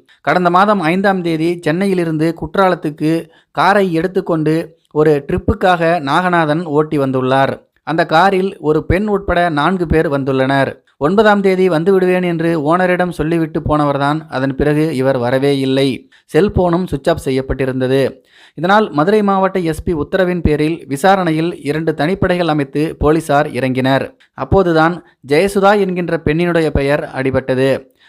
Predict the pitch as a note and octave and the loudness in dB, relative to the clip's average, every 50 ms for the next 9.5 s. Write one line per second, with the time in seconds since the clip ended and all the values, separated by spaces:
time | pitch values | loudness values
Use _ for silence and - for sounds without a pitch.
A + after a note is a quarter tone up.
0 | _ _ C#3+ D#3 E3+ E3+ F3 F#3+ G3 F#3+ F3 E3 D3+ C#3+ - C#3+ C#3+ D3 C#3 D3 | _ _ 0 2 4 4 4 4 4 2 0 0 0 -2 0 0 0 2 0 0
1 | D#3+ D#3 - D3 C3+ C3 C3 C3 B2+ C3+ C3+ C#3 C3+ A#2+ - - _ _ _ _ | -2 -4 -6 -6 -4 -4 -2 -2 0 2 2 2 2 0 -4 -12 _ _ _ _
2 | _ C#3+ A#2+ C#3 E3 G3+ G3 G3+ F#3 E3+ E3 E3 - F3 E3 D#3 - E3 - E3+ | _ -4 -2 0 0 0 0 0 2 2 2 2 0 0 -4 -6 -6 -6 -4 -4
3 | D3+ D#3 E3+ D#3+ - C#3 C3 C3 C3 C3 B2+ C3+ C3+ B2+ A2 - - _ _ _ | -2 -2 -2 -4 -4 -6 -6 -4 -4 -2 0 0 0 0 -2 -6 -12 _ _ _
4 | - C3 C3+ C3+ C3+ C#3 E3 E3 D#3 C#3+ C3+ - D3 C#3+ C#3 C#3 C#3+ D3 D3 C3+ | -4 -2 0 0 0 0 0 0 2 0 0 0 0 2 2 2 2 0 0 0
5 | C3 C3 B2+ C3 C3 C3 B2 C3 C3+ C3 G#2+ - - _ _ _ _ _ _ - | 0 -2 -2 -2 -2 0 0 0 2 0 0 -2 -8 _ _ _ _ _ _ -6
6 | B2+ C#3+ D#3 F3 E3+ - C3+ C3 C#3 D3+ D#3 - D3 C3 - C#3 C#3 C3+ A2+ - | -2 0 0 0 0 0 0 -2 -2 -2 -2 -4 -4 -2 -2 -2 -2 -2 -4 -6
7 | - _ _ _ - C#3 D3+ D#3 D#3 D3+ D#3+ E3+ D#3+ A#2+ - _ C3 C3 D3+ E3+ | -10 _ _ _ -2 2 2 4 4 4 2 0 0 -4 -8 _ -2 0 2 4
8 | F#3+ G#3+ G#3+ G3+ E3+ D#3 D#3 F3 F3+ F3+ F3 F3 F3 E3+ E3+ D#3+ E3 D#3+ D#3+ D3 | 4 2 2 0 -2 -4 -4 -2 -2 -2 -2 0 -2 -2 -2 -2 -2 -2 -2 -2
9 | C#3+ D3+ - D#3+ - E3 D#3+ D#3+ D#3 | -2 -2 -4 -4 0 0 0 2 2